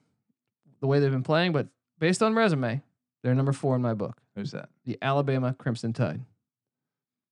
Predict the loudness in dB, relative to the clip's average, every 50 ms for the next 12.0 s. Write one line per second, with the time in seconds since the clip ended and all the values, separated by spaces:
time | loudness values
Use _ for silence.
0 | _ 0 2 2 2 0 -4 -4 -2 -2 -2 -2 -4 -6 -4 -4 -6 -8 -10 -10
1 | -12 -12 -12 -12 -14 -14 -16 -12 -12 -12 -6 0 2 2 2 2 2 2 4 4
2 | 4 4 4 4 4 4 4 2 2 2 2 2 2 2 4 4 4 4 4 4
3 | 4 2 2 2 2 2 4 4 6 6 6 6 6 4 4 4 4 2 2 0
4 | 0 -2 0 0 0 2 2 2 2 0 -2 -2 -4 -4 -6 -8 -2 0 0 0
5 | 0 -2 -2 -2 0 0 0 0 0 0 -2 -2 -2 -2 -2 -2 -2 -2 -2 -2
6 | -2 -4 -2 -2 -4 -4 -2 -2 0 0 0 0 0 0 2 2 2 2 2 0
7 | 0 -2 -2 -2 -4 -2 0 2 2 2 2 0 -2 -6 -4 -2 0 0 2 2
8 | 2 2 2 2 2 0 0 -2 0 2 2 4 4 2 2 0 -4 -6 -6 -6
9 | -6 -2 0 2 2 4 4 4 4 4 2 0 -4 _ _ _ _ _ _ _
10 | _ _ _ _ 0 2 4 4 2 2 0 -4 -8 _ 0 2 4 6 6 4
11 | 4 2 0 -8 _ _ _ _ _ _ _ _ _ _ 2 4 6 6 4 4